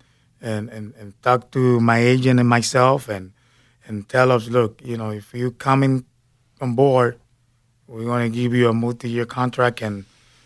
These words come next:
and I will promise you that in a couple of years, you're gonna have a great team. And in a couple of years, you're gonna be back in the World Series." And basically, that's what,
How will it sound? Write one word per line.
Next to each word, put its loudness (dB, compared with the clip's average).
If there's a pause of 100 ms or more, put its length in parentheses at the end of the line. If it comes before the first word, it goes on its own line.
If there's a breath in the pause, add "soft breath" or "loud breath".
(140)
and -4
I 2
will 2
promise 2
you 0
that 0
in -4
a -10
couple 0
of 0
years, -4 (460)
you're -4
gonna 2
have 0
a -2
great 0
team. 0 (720)
And -6
in -4
a -14
couple 0
of 4
years, 4
you're 2
gonna -2
be -2
back 2
in -6
the -4
World -2
Series." -10 (420)
And -6
basically, -2
that's 0
what, 0